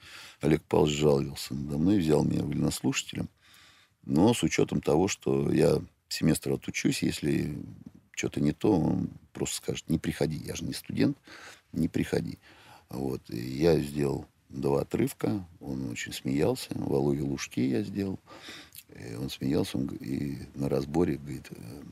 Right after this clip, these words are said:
а кто тебе из наших поставил этот отрывок?" Я говорю: "Палыч". Я говорю: "Ну, по блату можно поступить". Я говорю: "Ну, а как ты вот по блату сделаешь отрывок?" "Чё, сам?"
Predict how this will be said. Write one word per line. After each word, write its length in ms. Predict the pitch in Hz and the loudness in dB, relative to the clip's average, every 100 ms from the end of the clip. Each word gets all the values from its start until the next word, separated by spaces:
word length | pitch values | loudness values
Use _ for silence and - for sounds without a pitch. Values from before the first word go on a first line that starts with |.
| - - | -20 -12
а 120 | - 82 | -6 -2
кто 180 | - | 0
тебе 400 | - - 69 71 76 78 - | 0 0 -6 -8 -10 -14 -8
из 160 | 73 | -2
наших 320 | 73 - - | -2 -2 -6
поставил 580 | - 69 - - - - - - | -6 -6 -4 -6 -8 -10 -16 -16
этот 500 | - _ - - - | -18 _ -20 -16 -14
отрывок?" 380 | - - - - _ _ _ _ _ | -10 -10 -10 -18 _ _ _ _ _
Я 140 | 71 71 | -4 -4
говорю: 160 | - - | -4 2
"Палыч". 360 | 85 - - - - - - - - | 2 2 -10 -18 -16 -14 -16 -20 -8
Я 140 | 76 | -2
говорю: 160 | 76 - | 2 2
"Ну, 60 | 156 | 4
по 120 | - | 6
блату 320 | 131 135 123 | 6 6 8
можно 260 | 127 90 87 | 6 6 0
поступить". 560 | - - - - - | -8 -6 -6 -8 -8
Я 80 | 64 | -8
говорю: 200 | 67 - | -6 -2
"Ну, 140 | 76 | 0
а 40 | 113 | 2
как 180 | 135 - | 0 -4
ты 140 | - | -6
вот 100 | - | -4
по 140 | - | 0
блату 320 | 85 85 - - | 2 2 0 -8
сделаешь 460 | - - - - | -8 -8 -8 -8
отрывок?" 340 | - - - - _ - _ _ _ _ _ _ _ | -8 -8 -10 -12 _ -20 _ _ _ _ _ _ _
"Чё, 140 | - - | -2 2
сам?" 260 | - 71 | 2 0